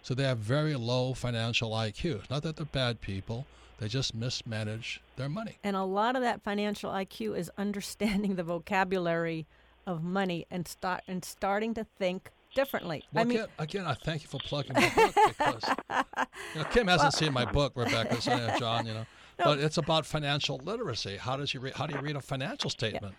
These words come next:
Speaker 2: And
Speaker 1: average person can't even read a
Speaker 2: an
Speaker 1: financial
Speaker 2: average
Speaker 1: statement.
Speaker 2: person, when you say, "I don't pay taxes," goes ballistic. "Oh, he's evil. Oh, he's a crook. Oh, he's a criminal."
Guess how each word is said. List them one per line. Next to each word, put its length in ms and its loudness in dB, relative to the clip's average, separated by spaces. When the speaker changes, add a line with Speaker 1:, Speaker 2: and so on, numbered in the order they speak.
Speaker 2:
And 80 2
Speaker 1:
average 220 0
person 260 -2
can't 200 -6
even 180 -6
read 180 -8
a 40 -10
Speaker 2:
an 40 -8
Speaker 1:
financial 340 2
Speaker 2:
average 300 4
Speaker 1:
statement. 100 -10
Speaker 2:
person, 360 2
when 160 -2
you 180 0
say, 420 0
"I 120 -2
don't 260 0
pay 180 0
taxes," 600 -4
goes 240 -2
ballistic. 640 -6
"Oh, 260 6
he's 300 0
evil. 440 4
Oh, 200 4
he's 160 2
a 80 0
crook. 380 2
Oh, 120 0
he's 220 0
a 80 -2
criminal." 720 0